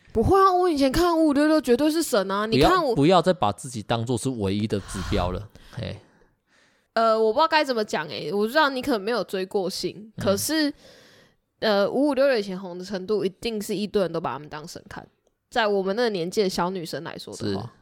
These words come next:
Speaker 1: 对，所以才会是他们，他们演什么，他们做什么，
Speaker 2: 诶，
Speaker 1: 大家都买单。
Speaker 2: 所以就延-，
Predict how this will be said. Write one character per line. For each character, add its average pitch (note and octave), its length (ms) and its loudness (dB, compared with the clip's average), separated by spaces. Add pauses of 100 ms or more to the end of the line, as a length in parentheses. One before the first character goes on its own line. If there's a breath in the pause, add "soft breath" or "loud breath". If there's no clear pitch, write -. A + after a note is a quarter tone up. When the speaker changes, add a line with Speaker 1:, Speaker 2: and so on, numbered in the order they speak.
(200)
Speaker 1:
对， - 200 -6
所 B3+ 140 0
以 B3+ 40 2
才 D4+ 120 0
会 D4+ 80 2
是 A4 140 0
他 - 260 -2
们， G#3 240 -6
他 A#3 180 -2
们 A3+ 200 -2
演 F3+ 200 -2
什 F#3+ 160 -6
么， F#2 260 -14
他 - 160 0
们 A3 160 2
做 A3 260 0
什 G3+ 100 -10
么， D#3 120 -10
Speaker 2:
诶， D#3+ 100 -12
Speaker 1:
大 G3+ 80 4
家 G#3 80 4
都 G3 160 0
买 E3 160 -6
单。 C3+ 140 -2
Speaker 2:
所 F#3 120 6
以 D#3 40 4
就 F#3+ 140 4
延-， C3 280 2